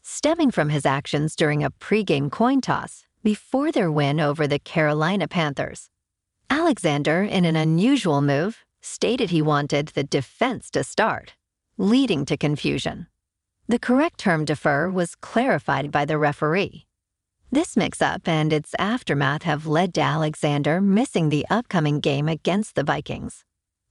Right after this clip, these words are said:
Coach Loeffler emphasized the importance of clear communication in such situations. Alexander's suspension highlights the strict team expectations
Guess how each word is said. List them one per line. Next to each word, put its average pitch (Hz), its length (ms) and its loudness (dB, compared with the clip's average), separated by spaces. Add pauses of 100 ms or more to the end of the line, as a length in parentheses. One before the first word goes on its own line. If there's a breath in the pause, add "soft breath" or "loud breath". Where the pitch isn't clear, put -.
Coach - 360 0
Loeffler 160 720 -2
emphasized 180 640 0
the 156 80 2
importance 147 580 0
of 147 220 -2
clear 226 320 0
communication 147 840 0
in 151 160 0
such - 300 -2
situations. - 960 -2 (520)
Alexander's 185 720 0
suspension 151 600 -2
highlights 147 680 -2
the 147 140 -2
strict - 580 -4
team 156 240 0
expectations - 1000 -4